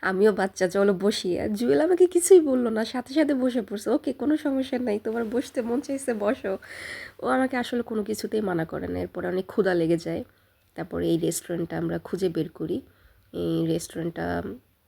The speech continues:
হালাল, ঠিক আছে, হালাল শপ। এটার নাম হচ্ছে, নামটা আসলে মনে নেই, কিন্তু সুইট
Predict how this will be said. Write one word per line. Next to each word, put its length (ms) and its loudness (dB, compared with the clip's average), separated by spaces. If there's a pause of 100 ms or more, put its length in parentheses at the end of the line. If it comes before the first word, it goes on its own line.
(120)
হালাল, 420 -4 (180)
ঠিক 200 -12
আছে, 240 -8
হালাল 240 -4
শপ। 260 -8 (520)
এটার 200 -10
নাম 360 -2
হচ্ছে, 420 -8 (2750)
নামটা 300 0
আসলে 260 -4
মনে 300 2
নেই, 260 0
কিন্তু 340 -4
সুইট 300 -2